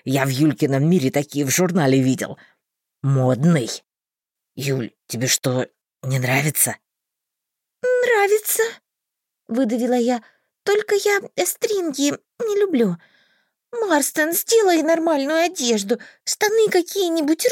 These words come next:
рубашку». «Нет бы позагорать», пробурчал Марстен обиженно, выполняя требуемое. «Нет, Валь,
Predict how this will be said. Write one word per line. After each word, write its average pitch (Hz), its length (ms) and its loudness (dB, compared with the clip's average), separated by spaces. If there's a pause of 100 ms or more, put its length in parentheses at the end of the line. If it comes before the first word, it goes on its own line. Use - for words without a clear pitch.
рубашку». 254 680 0 (880)
«Нет 147 220 -2
бы 147 120 2
позагорать», 139 840 -2 (540)
пробурчал 233 520 -4
Марстен 233 440 -2
обиженно, 247 500 0
выполняя 220 500 -2
требуемое. 151 760 -4 (540)
«Нет, 147 260 -2
Валь, 127 280 -6